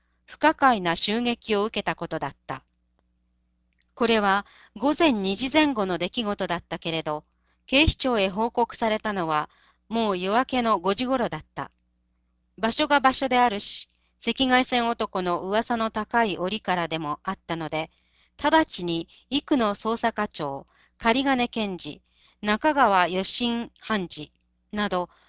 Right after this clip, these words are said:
係官一行が急行した。取り調べの結果、判明した被害は、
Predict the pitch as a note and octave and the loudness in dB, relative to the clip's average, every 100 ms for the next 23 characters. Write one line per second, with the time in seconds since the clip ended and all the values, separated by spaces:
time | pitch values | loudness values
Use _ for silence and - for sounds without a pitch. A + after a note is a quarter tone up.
0 | _ - A3+ D4 D#4 B3+ G#3 F#3 - _ | _ 0 2 4 2 2 0 -2 -6 _
1 | - A3+ G3 F#3 - - - G3 - E3 | 2 2 4 2 0 -6 -8 -8 -8 -6
2 | - - C#3+ _ _ _ _ _ _ _ | -6 -6 -10 _ _ _ _ _ _ _
3 | _ _ _ _ - A#3 C#4+ - C#4+ B3+ | _ _ _ _ -4 0 2 4 6 6
4 | A#3 A3+ G#3 G#3 - F#3+ F#3 _ _ _ | 4 -4 -6 -8 -2 -2 -2 _ _ _
5 | G#3 A#3 C4 C4 - A#3+ - A3+ A3 E3 | 2 4 4 2 0 -4 -4 -2 0 0
6 | D#3+ D#3+ | -2 -4